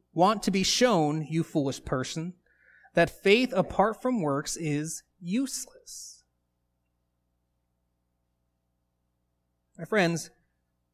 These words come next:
do you have faith like demons?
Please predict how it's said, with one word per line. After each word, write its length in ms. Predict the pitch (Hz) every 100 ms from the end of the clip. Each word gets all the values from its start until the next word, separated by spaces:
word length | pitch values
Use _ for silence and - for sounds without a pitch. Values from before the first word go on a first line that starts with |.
| _
do 60 | -
you 80 | 202
have 200 | 220 214
faith 280 | 202 226 190
like 260 | 202 196 _ _ _ _ _ _ _
demons? 540 | 165 214 247 254 -